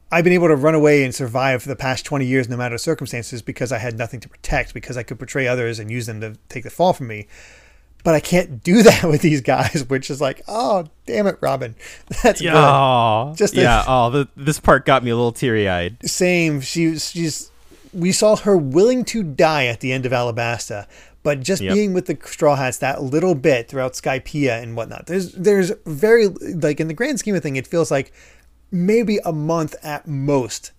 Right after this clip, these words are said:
Speaker 1: has passed with the Straw Hats.
Speaker 2: Mm-hmm.
Speaker 1: And that's
Speaker 2: <laughs> Yeah.
Speaker 1: enough time for her that these dreams that she thought were dead, they, they brought 'em back to them just 'cause, I think 'cause of how they pursued Skypiea, this, just this idea,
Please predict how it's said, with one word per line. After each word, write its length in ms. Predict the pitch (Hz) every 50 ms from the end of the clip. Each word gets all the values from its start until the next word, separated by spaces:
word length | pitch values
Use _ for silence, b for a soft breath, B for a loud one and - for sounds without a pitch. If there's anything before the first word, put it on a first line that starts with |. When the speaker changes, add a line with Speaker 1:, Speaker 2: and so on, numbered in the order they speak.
| _ _
Speaker 1:
has 180 | - - 127 110
passed 600 | - - - 131 107 101 104 - - - - - - -
with 120 | 117 -
the 60 | - -
Straw 220 | - 139 113 101
Hats. 440 | 110 113 120 - 131 117 - 101 90
Speaker 2:
Mm-hmm. 500 | - - - - - - - - 147 - -
Speaker 1:
And 100 | 196 147
that's 180 | 156 165 -
Speaker 2:
<laughs> 40 | -
Yeah. 80 | 156 135
Speaker 1:
enough 260 | 156 175 165 - -
time 400 | - - 175 170 165 147 139 127
for 160 | - 139 131
her 380 | 113 147 147 143 139 135 127 b b b b b b b b b b b b b - _ _ _ _ _ _ _ _ _
that 500 | - 170 139 175 151 143 143 139 - - - - - - _ -
these 240 | 160 156 170 151 -
dreams 300 | - 156 165 170 156 135
that 120 | 151 -
she 140 | - 156 147
thought 240 | - 156 143 151 147
were 80 | 135
dead, 280 | 127 113 143 139 135 113
they, 200 | 127 123 131 143
they 180 | - 143 131 120
brought 320 | 107 - 139 127 139 143
'em 120 | 139 131
back 280 | 107 120 113 127 - -
to 80 | - 117
them 160 | 107 107 113
just 180 | 117 123 -
'cause, 160 | - 160 135 -
I 120 | - 139
think 200 | - - 147 127
'cause 140 | 147 139 - 127
of 120 | 127 110
how 160 | 127 123 123
they 120 | 120 117 113
pursued 460 | - - 117 - - 147 139 135 117
Skypiea, 640 | - - - 107 107 - - - 160 160 127 104 98
this, 180 | 104 110 - -
just 260 | - 127 120 - -
this 300 | 120 107 - - - - _ _ _ _ _ _ _ _ _ _
idea, 680 | 143 139 131 117 104 120 135 151 139 104 104 101 107